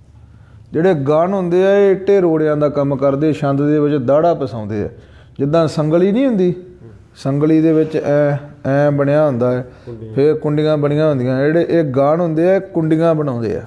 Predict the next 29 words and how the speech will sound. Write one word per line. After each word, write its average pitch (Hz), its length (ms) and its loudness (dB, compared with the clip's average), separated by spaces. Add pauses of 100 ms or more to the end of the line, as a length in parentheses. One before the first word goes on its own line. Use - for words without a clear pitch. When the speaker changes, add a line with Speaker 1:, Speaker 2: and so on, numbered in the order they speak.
(140)
Speaker 2:
ਹੂੰ। - 100 -16 (1900)
Speaker 1:
ਠੀਕ 170 300 -2
ਹੈ 208 100 2
ਜੀ। 202 180 0 (880)
ਫਿਰ 202 380 2
ਇਹਨਾਂ 226 480 0
ਗਣਾਂ 175 500 2
ਦੇ 180 360 4 (260)
ਜਿਹੜੇ 160 260 2
ਛੰਦ 147 320 0
ਸ਼ਾਸਤਰ 156 480 0
ਦੇ 160 160 0
ਵਿੱਚ 156 240 -2
ਕਈਆਂ 151 380 0
ਨੇ, 156 280 0 (420)
ਅ, 135 40 0
ਸਰੂਪ 147 380 0
ਮਿਥੇ 131 460 -2
ਆ, - 20 -6 (600)
ਇਹਨਾਂ 156 180 0
ਨੂੰ 156 120 0
ਸ਼ਕਤੀਆਂ 151 540 -2
ਮਿਥਿਆ 127 400 -2
ਵਾ, - 120 -8 (380)
ਇਹਨਾਂ 170 260 2
ਦੇ 180 120 2
ਦੇਵਤੇ 151 480 2
ਮਿਥੇ 131 400 -4
ਆ। - 40 -8